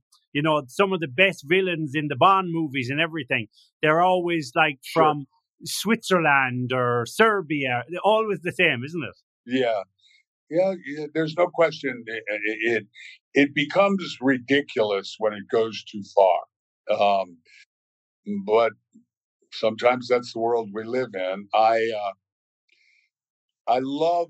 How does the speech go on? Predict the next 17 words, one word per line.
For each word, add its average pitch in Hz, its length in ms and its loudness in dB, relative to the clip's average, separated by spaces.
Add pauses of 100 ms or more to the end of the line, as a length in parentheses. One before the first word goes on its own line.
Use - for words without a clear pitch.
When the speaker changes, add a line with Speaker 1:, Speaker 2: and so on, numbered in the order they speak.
(100)
Speaker 2:
what 127 180 -6 (100)
Costas 117 500 -10
Mandylor 107 600 -2
did 92 220 -6 (220)
as 92 140 -8
our 92 160 4 (120)
villain 95 300 2 (340)
in 95 160 -8
the 95 80 -2
movie. 95 460 0 (680)
And, 107 420 2
uh, 98 280 2 (720)
I 123 80 2
knew 156 300 0
he 135 160 -2
was 120 220 -10
gonna 110 220 -6